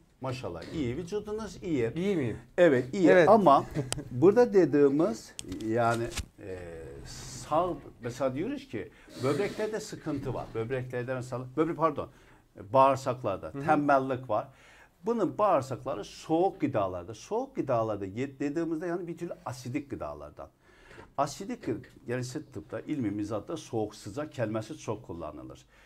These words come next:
Speaker 1: Rutubetli, kuru, özellikle soğuk sıcak.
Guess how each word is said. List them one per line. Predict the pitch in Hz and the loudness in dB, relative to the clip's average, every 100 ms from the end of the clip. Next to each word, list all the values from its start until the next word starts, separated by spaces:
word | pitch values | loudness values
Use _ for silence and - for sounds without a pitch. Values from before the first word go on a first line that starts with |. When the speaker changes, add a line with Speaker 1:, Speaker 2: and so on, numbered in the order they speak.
| - - - | -20 -20 -10
Speaker 1:
Rutubetli, | 104 104 101 90 92 - 90 - | -8 -8 -8 -8 -8 -8 -14 -12
kuru, | - 131 | -10 -10
özellikle | - 110 131 127 | -8 -8 -8 -8
soğuk | 151 - 101 92 87 | -12 -8 -8 -8 -10
sıcak. | - - - - | -20 -20 -12 -12